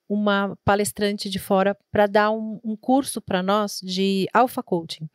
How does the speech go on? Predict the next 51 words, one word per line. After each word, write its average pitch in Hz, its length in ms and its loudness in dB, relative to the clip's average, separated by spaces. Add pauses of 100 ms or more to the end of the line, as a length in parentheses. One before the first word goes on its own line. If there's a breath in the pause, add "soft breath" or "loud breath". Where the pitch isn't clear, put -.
(280 loud breath)
É 220 80 4
uma 240 140 4
ferramenta 269 640 2
de 214 80 -6
teste 240 480 2
pra 226 220 4
ver 240 260 6
os 269 160 -2
riscos 349 640 4 (320 loud breath)
que - 80 2
os 262 120 4
executivos 247 640 2
têm, 240 400 4 (380 loud breath)
ah, 202 400 4
pelo 254 180 6
estilo 311 320 4
de 262 140 0
liderança 240 520 4
deles, 220 480 4 (100)
saudável 208 600 4
ou 214 140 4
não 220 180 2
saudável. 180 640 2 (280)
A 202 80 2
mulher 220 180 4
criou 247 340 6
a 269 80 8
ferramenta 196 640 2
e 233 120 2
ela 220 180 6
veio 214 260 4
dar 214 140 6
o 208 80 2
curso - 260 -6
pra 214 160 2
gente. 170 320 -4 (560 loud breath)
Ah, 196 500 4
e 233 140 4
ela 247 160 6
tava 247 240 0
com 233 140 -10
um 220 60 -8
taierzinho, 214 720 0
era 202 180 2
uma 190 160 -4
mulher 190 580 -2
esguia, 190 760 -2
um 185 120 -16
cabelo 185 360 -6
curto, - 280 -6
a, 262 100 0